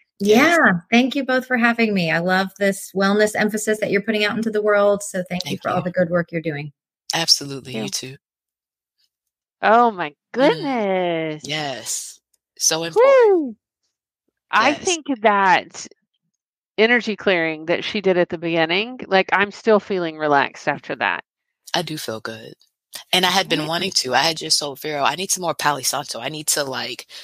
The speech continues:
Speaker 1: let it go," you know? <laughs> So it's, it was great. Yeah.
Speaker 3: Right? And it
Speaker 1: Yeah.
Speaker 3: also makes me, as much as I love doing it in my imagination and how helpful it was,
Speaker 1: Mm-hmm.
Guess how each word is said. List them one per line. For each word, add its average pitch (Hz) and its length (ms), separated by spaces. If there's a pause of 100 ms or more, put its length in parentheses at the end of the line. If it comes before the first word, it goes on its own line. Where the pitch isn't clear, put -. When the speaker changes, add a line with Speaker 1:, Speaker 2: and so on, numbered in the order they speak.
(140)
Speaker 1:
let 143 200
it 135 100
go," 156 380
you 185 120
know? 180 200
<laughs> 196 40
So 151 600 (460)
it's, 160 260
it - 140
was 180 200
great. 151 360 (300)
Yeah. 151 460 (560)
Speaker 3:
Right? 269 640 (340)
And 262 160
it 262 120
Speaker 1:
Yeah. 254 80
Speaker 3:
also 453 300 (180)
makes 277 300
me, 247 200
as 220 220
much 226 340
as 320 140
I 262 120
love 202 420
doing 196 280
it 170 240
in 190 240
my 175 160
imagination 160 600
and 165 100
how 175 160
helpful 180 520
it 110 100
was, 95 340
Speaker 1:
Mm-hmm. 135 120